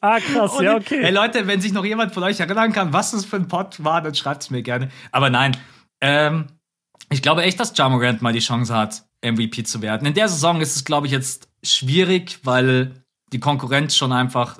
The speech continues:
Speaker 2: sehr, sehr krass ist mit Giannis, Dur-, <clears throat> Durant, Jokic, Stephen
Speaker 1: Steph.
Speaker 2: Curry ist jetzt gerade, ja, der struggelt jetzt,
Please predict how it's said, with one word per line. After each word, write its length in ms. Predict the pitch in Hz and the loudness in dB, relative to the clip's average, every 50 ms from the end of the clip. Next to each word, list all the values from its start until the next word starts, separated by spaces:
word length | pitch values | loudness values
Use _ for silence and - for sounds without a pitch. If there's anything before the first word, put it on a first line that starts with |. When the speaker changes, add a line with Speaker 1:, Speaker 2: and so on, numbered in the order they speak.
| - | -14
Speaker 2:
sehr, 360 | - 117 104 120 127 143 151 147 | -12 -8 -4 -2 0 2 2 2
sehr 200 | 131 139 143 139 | 2 2 0 0
krass 340 | 139 - 127 135 139 - | 0 -2 -2 0 0 -2
ist 360 | - - 135 139 139 - - 123 | -4 -4 -4 -4 -4 -4 -4 -4
mit 320 | 123 127 120 - - - _ _ | -4 -4 -4 -4 -10 -16 _ _
Giannis, 600 | - 117 117 120 120 120 117 113 113 - - - - - - - _ _ - | -2 2 2 4 4 2 2 0 -2 -4 -6 -8 -10 -20 -20 -20 _ _ -16
Dur-, 200 | - 113 - - - - _ _ - | -16 -16 -14 -16 -18 -20 _ _ -4
<clears throat> 520 | 165 139 - 214 214 185 170 160 135 113 | -2 2 2 2 2 4 2 4 4 2
Durant, 580 | - 117 113 120 127 127 123 123 120 - - - - 123 | 0 0 2 2 4 4 4 2 0 -4 -8 -8 -2 2
Jokic, 580 | 123 131 131 131 - 120 117 117 - - - - - _ _ _ _ _ _ _ _ - | 2 2 2 2 2 0 0 0 0 -2 -4 -4 -10 _ _ _ _ _ _ _ _ -12
Stephen 220 | - - - 123 131 | -8 -4 -2 0 2
Speaker 1:
Steph. 180 | 123 139 143 | 4 2 2
Speaker 2:
Curry 340 | 123 123 123 123 120 117 - - _ _ _ _ _ - | 4 2 2 2 0 -4 -6 -12 _ _ _ _ _ -14
ist 100 | - 120 | -10 -8
jetzt 140 | 110 - | -8 -6
gerade, 640 | - - 113 110 110 113 110 110 110 110 - - _ - | -4 -2 0 2 2 2 2 0 -2 -4 -8 -18 _ -16
ja, 160 | 85 92 110 110 | -10 -6 -4 -2
der 100 | 110 110 | -2 -2
struggelt 460 | - - - 127 131 131 139 131 120 | -4 -4 0 0 2 2 2 0 0
jetzt, 240 | 123 120 - - | 0 -2 -4 -4